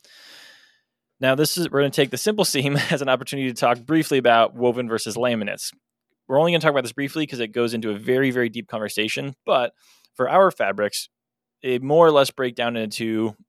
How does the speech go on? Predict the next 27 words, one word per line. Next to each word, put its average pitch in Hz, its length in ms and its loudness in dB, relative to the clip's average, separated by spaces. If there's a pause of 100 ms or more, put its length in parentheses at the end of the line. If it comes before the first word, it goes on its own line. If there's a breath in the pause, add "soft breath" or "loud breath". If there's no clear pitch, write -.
(240)
two 120 160 -8
categories 107 460 -2
of, 101 240 -4
of 107 120 -4
woven 107 320 -2
and 101 120 -8
laminates, 95 420 -8
woven 107 300 -6
being 98 360 -8 (520 soft breath)
Hyper - 260 -20
D 98 100 -18
three 123 200 -14
hundred 123 580 -6
or 95 340 -10 (800)
most 120 300 0
fabrics, 101 500 -6 (240 soft breath)
then 110 100 -12
a 110 40 -4
laminate 131 360 -2
being 110 120 -8
something 107 260 -6
like 98 240 -2
a 107 80 -4
Dyneema 98 340 -6
composite 110 580 -4
or, 101 300 -4 (440 soft breath)
uh, 92 280 -4